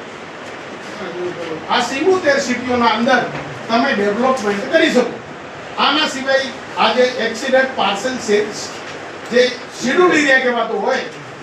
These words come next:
એને હસ્તક્ષેપ કોઈ નહીં કરી શકે. અગર જો એનું હસ્તક્ષેપ કરે તો ભારત સરકારના બંધારણના જે દેશદ્રોહી મતલબ થાવ છો એવું આ લેન્ડ રેવન્યુ રૂલ્સના અંદર બી કહેવામાં આવે છે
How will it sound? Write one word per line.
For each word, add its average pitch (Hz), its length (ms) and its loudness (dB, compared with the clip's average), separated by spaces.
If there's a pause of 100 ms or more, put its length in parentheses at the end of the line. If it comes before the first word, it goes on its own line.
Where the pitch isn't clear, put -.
(100)
એને 269 300 2
હસ્તક્ષેપ 233 640 0
કોઈ 254 140 4
નહીં 226 240 0
કરી - 120 0
શકે. 175 320 -6
અગર 247 200 2
જો 262 160 2
એનું 247 360 2
હસ્તક્ષેપ 247 500 -2
કરે 254 320 0 (320)
તો 226 100 2
ભારત 240 680 0
સરકારના 220 720 0 (120)
બંધારણના 214 800 0 (760)
જે 254 480 2 (440)
દેશદ્રોહી 226 840 2 (280)
મતલબ 214 300 2 (140)
થાવ 202 220 0
છો 196 320 -2 (360)
એવું 240 340 -2 (920)
આ 190 80 2
લેન્ડ 220 320 2
રેવન્યુ 240 380 0
રૂલ્સના 240 380 0
અંદર 240 240 0
બી 247 120 -2
કહેવામાં 247 440 -2
આવે 240 160 0
છે 240 180 -4